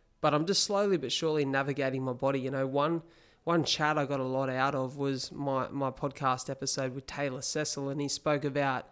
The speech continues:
the relationship you have with your training and how it should be fifty percent science and fifty percent art.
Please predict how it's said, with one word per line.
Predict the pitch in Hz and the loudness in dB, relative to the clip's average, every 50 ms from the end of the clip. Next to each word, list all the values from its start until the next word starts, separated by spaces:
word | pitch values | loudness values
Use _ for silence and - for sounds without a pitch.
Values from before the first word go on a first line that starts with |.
| - - - - _ _ _ _ - | -20 -20 -20 -20 _ _ _ _ -6
the | - 143 | -2 0
relationship | 143 139 139 143 143 143 131 - 151 135 - - 143 90 | 0 2 2 2 2 2 0 -2 -4 -4 -4 -4 -6 -4
you | 123 143 135 | -4 -4 -4
have | 120 135 135 131 131 | -2 -2 -2 -2 -2
with | 139 131 135 | -4 -6 -6
your | 131 127 | -6 -6
training | - - 131 143 147 147 143 143 131 | -4 0 0 2 2 2 0 0 -2
and | 113 127 117 | -4 -4 -4
how | 131 135 135 131 | -2 -2 0 0
it | 107 139 | -2 -4
should | - - 160 147 135 | -4 -4 -4 -4 -2
be | 147 143 135 131 127 127 131 - - - - - _ _ _ _ _ _ _ _ | 0 0 0 0 0 -2 -6 -10 -16 -20 -20 -20 _ _ _ _ _ _ _ _
fifty | - - - 170 165 165 - 165 147 | -20 0 2 2 4 4 2 -2 0
percent | 143 139 - - 139 131 117 - | 0 0 -2 0 -2 -2 -2 -2
science | - - 151 139 143 139 131 127 135 - | -2 0 0 0 0 0 0 0 -2 -4
and | - 131 - | -6 -8 -10
fifty | - - - 151 139 - - 131 | -10 -8 -6 -6 -6 -6 -6 -10
percent | 131 139 127 - - 127 120 120 - | -6 -4 -4 -4 -4 -4 -6 -8 -6
art. | 127 135 131 123 127 - - | -4 -4 -4 -4 -4 -8 -14